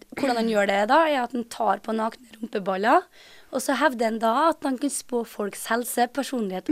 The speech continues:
og fremtid. <laughs> Og metoden går jo ut på å føle på formen og følge linjene og merkene på rumpa da, for å liksom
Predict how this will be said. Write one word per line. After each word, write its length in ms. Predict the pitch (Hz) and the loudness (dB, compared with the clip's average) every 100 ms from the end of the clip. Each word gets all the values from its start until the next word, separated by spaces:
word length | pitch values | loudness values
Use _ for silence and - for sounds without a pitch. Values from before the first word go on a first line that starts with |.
| 240 | 0
og 160 | 190 | -2
fremtid. 500 | - 190 190 - 220 208 | -2 -2 -2 0 0 0
<laughs> 60 | - - - _ - - - - - | -6 -20 -20 _ -20 -20 -20 -20 0
Og 320 | 262 254 254 254 | 4 8 8 6
metoden 380 | 262 277 233 226 | 2 2 0 2
går 200 | 247 214 | 2 2
jo 60 | 220 | 0
ut 100 | 214 | -2
på 80 | 208 | -6
å 20 | |
føle 420 | - 233 233 220 - | -4 0 2 0 -2
på 140 | 196 185 | -4 -2
formen 460 | 226 190 185 294 | 0 0 2 2
og 60 | 302 | 0
følge 380 | - 247 247 226 190 | -2 -4 0 0 -2
linjene 640 | 208 220 220 202 175 180 | -2 -2 -4 -4 -4 -6
og 80 | 180 | -4
merkene 640 | 190 196 196 202 - 214 | -4 -4 -6 -8 -8 -10
på 140 | - 190 | -8 -8
rumpa 300 | 196 202 - | -8 -8 -10
da, 60 | 190 | -8
for 160 | - 202 | -6 -4
å 80 | |
liksom 220 | 214 202 | -4 -4